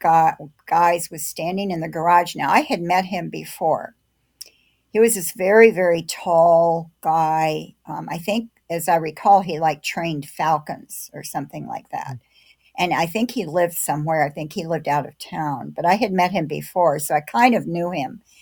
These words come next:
And he was standing in the garage 'cause he was smoking. And I came out and he said, "Oh, are you leaving?" And I said,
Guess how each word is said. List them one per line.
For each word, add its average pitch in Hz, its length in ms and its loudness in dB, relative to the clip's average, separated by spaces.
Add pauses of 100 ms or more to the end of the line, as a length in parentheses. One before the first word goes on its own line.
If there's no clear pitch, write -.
(540)
And 190 100 4
he 233 100 4
was 349 200 2
standing 214 440 6
in 180 60 -2
the 175 60 -2
garage 185 360 6
'cause 175 140 -12
he 170 100 -6
was 160 140 -6
smoking. 214 560 2 (760)
And 185 80 4
I 226 80 6
came 208 300 0
out 170 400 6 (100)
and 170 240 -2
he 190 160 -6
said, 165 440 0 (800)
"Oh, 233 200 10
are 175 120 8
you 175 240 -6
leaving?" 214 600 -4
And 175 200 -8
I 190 160 -6
said, 160 480 -2